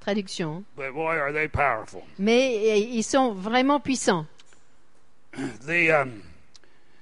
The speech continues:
Speaker 2: the truth is, the devil will attack us in the realm of our mind.
Speaker 1: La vérité, c'est que le diable va nous attaquer dans le domaine de nos pensées.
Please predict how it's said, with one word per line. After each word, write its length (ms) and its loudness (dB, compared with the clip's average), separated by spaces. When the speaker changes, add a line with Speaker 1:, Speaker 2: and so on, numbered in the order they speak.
Speaker 2:
the 140 -4
truth 360 0
is, 280 0
the 100 -6
devil 420 2
will 200 4
attack 540 0
us 300 -2
in 140 -12
the 80 -8
realm 280 -4
of 100 -10
our 140 -2
mind. 600 -2
Speaker 1:
La 120 2
vérité, 640 4
c'est 200 2
que 120 2
le 180 6
diable 360 2
va 220 2
nous 200 6
attaquer 520 4
dans 160 4
le 200 0
domaine 460 2
de 100 2
nos 120 2
pensées. 420 -2